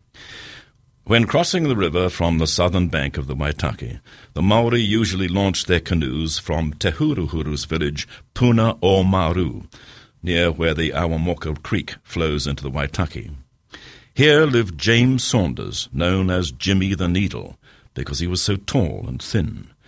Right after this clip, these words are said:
Jimmy had been a whaler, was married to a Maori woman, and was the first white man to live in the district. He saw the need for a ferry across the Waitaki,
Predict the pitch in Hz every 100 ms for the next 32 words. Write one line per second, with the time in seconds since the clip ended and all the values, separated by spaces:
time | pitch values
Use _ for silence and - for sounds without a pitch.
0 | - - - 98 107 110 104 92 110 123
1 | 123 135 73 50 - - 65 69 76 90
2 | 90 85 78 73 71 90 87 85 82 92
3 | 101 - - - 92 95 98 - 143 131
4 | - - 110 - 69 76 80 80 78 71
5 | 73 80 85 90 - - - - _ _
6 | - - - - _ - 107 156 185 180
7 | 139 92 85 101 113 - - - 117 120
8 | - 165 76 53 55 71 85 80 - 87
9 | 92 - 82 - 53